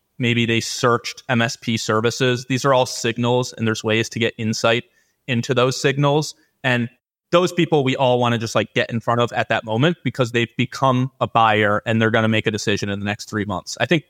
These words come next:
everyone kind of inherently knows that, and that's a big reason why people change I T providers. And so it really comes down to how can we identify those signals, and then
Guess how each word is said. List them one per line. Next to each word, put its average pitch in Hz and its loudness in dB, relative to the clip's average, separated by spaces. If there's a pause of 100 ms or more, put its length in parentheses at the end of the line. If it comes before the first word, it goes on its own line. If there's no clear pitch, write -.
(140)
everyone 123 0
kind 107 -2
of - -2
inherently 110 0
knows 104 -2
that, 117 2
and 113 -4
that's 110 -2
a 110 -6
big 110 -2
reason 107 -2
why 104 0
people - -20
change 107 -8 (460)
I 113 2
T 110 -2
providers. 143 2 (220)
And 131 0
so 123 0
it 147 2
really 151 2
comes 131 -2
down 120 0
to 113 -4 (320)
how 135 2
can 139 0
we 127 2
identify 143 0
those 147 0
signals, 151 -2 (120)
and 120 0
then 113 -2